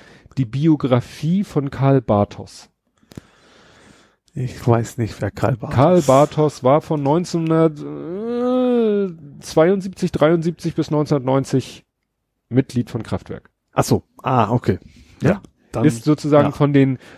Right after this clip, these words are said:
Speaker 1: von den, äh, ich sag mal, von den ganzen Plattencovern, die man so kennt, wo sie abgebildet sind, da ist er eigentlich immer da drauf.
Speaker 2: Mhm.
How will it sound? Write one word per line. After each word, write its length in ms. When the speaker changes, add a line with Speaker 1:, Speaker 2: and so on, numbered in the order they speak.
Speaker 1:
von 240
den, 400
äh, 160
ich 140
sag 120
mal, 120
von 180
den 120
ganzen 320
Plattencovern, 680
die 120
man 180
so 140
kennt, 440
wo 120
sie 200
abgebildet 480
sind, 200
da 100
ist 160
er 80
eigentlich 220
immer 160
da 100
drauf. 240
Speaker 2:
Mhm. 240